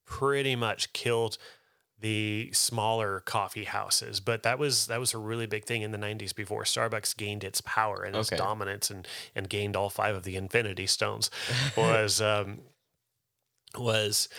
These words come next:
Speaker 1: coffee shops everywhere. And, and you just go and hang out, and you go meet somebody for coffee at eight o'clock, nine o'clock at night when you're both off work,
Speaker 2: Mm-hmm.
Speaker 1: because, um, because at that age, you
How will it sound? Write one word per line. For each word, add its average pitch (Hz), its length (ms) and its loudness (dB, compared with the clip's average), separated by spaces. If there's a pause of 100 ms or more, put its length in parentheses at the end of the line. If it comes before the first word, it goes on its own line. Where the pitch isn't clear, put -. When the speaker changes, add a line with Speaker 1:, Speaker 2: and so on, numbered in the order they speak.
(340)
Speaker 1:
coffee 147 300 2
shops 127 240 2
everywhere. 143 400 2
And, 113 300 2
and 110 380 0
you 110 60 2
just 117 220 4
go 127 300 2
and 113 180 -2
hang 110 220 2
out, 117 300 2
and 104 160 -2
you 110 140 -2
go 110 220 2
meet 117 200 -6
somebody 117 300 0
for 104 140 -6
coffee 110 420 2
at 107 100 -4
eight 107 120 0
o'clock, 110 300 0
nine 107 180 -2
o'clock 113 340 0
at 113 80 -6
night 117 260 0
when 110 100 -4
you're 107 100 -2
both 113 220 0
off 110 280 -2
work, 104 340 -2
Speaker 2:
Mm-hmm. - 60 -14
Speaker 1:
because, 98 540 2
um, 95 280 -2 (640)
because 101 320 0
at 110 240 -4
that 101 240 2
age, 104 340 2
you 104 160 -4